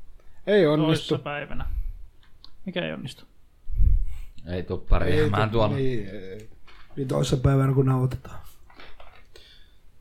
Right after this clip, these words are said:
Speaker 2: Tarjolla
Speaker 3: Eikö se ole kaksi
Speaker 2: satojen
Speaker 3: viikkoa ilmasta?
Speaker 2: pelien lisäksi kahden viikon ilmainen koke.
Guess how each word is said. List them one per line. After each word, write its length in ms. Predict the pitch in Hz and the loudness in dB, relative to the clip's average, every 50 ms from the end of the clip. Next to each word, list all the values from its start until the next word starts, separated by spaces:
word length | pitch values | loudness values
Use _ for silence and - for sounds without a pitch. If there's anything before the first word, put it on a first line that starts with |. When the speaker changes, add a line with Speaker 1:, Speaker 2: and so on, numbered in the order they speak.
| - - - - - | -20 -20 -20 -8 -2
Speaker 2:
Tarjolla 440 | 196 208 196 190 190 190 180 175 165 | -2 0 0 0 0 0 0 0 0
Speaker 3:
Eikö 120 | - - | -2 -2
se 80 | - 127 | -4 -6
ole 80 | - | -4
kaksi 180 | - - - 180 | -4 -6 -4 -2
Speaker 2:
satojen 160 | 208 208 208 | 0 0 0
Speaker 3:
viikkoa 180 | 208 202 202 196 - - | 0 2 2 0 0 -2
ilmasta? 180 | - - - - - - - | -6 -10 -14 -18 -18 -10 -4
Speaker 2:
pelien 440 | 202 190 175 175 170 170 165 165 - - | -4 -2 -2 0 0 -2 -2 -4 -6 -6
lisäksi 540 | - 175 165 165 170 165 - 196 185 - - - 190 | -6 -4 -4 -4 -6 -6 -8 -8 -10 -10 -14 -10 -8
kahden 240 | 190 180 180 185 180 | -6 -4 -4 -4 -4
viikon 260 | 185 185 190 202 208 | -6 -4 -4 -4 -4
ilmainen 320 | 226 240 233 233 240 262 | -4 -4 -4 -4 -4 -4
koke. 240 | 285 302 277 - - | -4 -4 -6 -6 -10